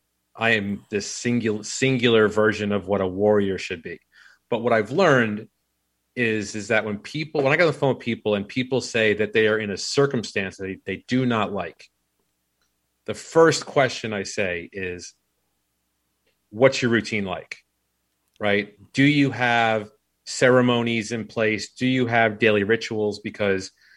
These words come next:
before you have an emotional problem, you have a math problem. And the math problem is that wherever you're putting your hours into is gonna be the thing that's gonna really work. So whether that's sales, revenue,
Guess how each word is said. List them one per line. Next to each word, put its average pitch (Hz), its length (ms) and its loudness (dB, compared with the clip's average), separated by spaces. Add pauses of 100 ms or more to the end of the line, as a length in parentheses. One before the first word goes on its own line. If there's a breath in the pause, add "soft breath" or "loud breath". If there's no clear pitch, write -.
(140)
before 147 360 2
you 147 100 2
have 131 140 4
an 123 60 4
emotional 117 540 2
problem, 98 460 0
you 98 160 -6
have 101 100 -4
a 92 80 -4
math 101 460 -2
problem. 87 400 -4
And 92 100 -8
the 95 60 -8
math 123 380 -2
problem 101 400 -2
is 92 300 -6
that 92 200 -4
wherever 120 380 0
you're 113 120 2
putting 104 280 -2
your 95 200 -6
hours 107 440 0
into 95 520 -4 (640)
is 110 180 -4
gonna 107 200 0
be 104 120 -2
the 104 140 0
thing 110 340 -4
that's 101 180 -4
gonna 101 260 -2 (220)
really 98 640 -2
work. - 420 2 (540)
So - 180 -4
whether 117 260 4
that's 101 260 0
sales, 127 800 2
revenue, 120 840 2